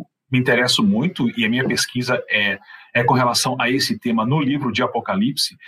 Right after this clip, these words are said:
mas eu uso bastante com relação aos meninos, porque, é, as crianças estão, é, é, tendo o, o imaginário delas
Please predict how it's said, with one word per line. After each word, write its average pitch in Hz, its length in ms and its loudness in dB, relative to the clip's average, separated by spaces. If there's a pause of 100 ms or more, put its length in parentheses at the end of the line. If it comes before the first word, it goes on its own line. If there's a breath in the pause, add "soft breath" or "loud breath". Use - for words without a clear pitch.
(160 loud breath)
mas 120 180 4
eu 147 100 2
uso 165 160 0
bastante 156 440 -2
com 151 80 -8
relação 139 280 -2
aos 127 220 -2
meninos, 127 460 0
porque, 127 360 -4 (480 loud breath)
é, 120 160 2
as 127 160 2
crianças 147 600 0
estão, 156 440 -2 (200)
é, 127 80 0
é, 123 500 -2
tendo 143 420 -2
o, 131 380 -2 (100)
o 139 80 0
imaginário 139 680 0
delas 131 360 0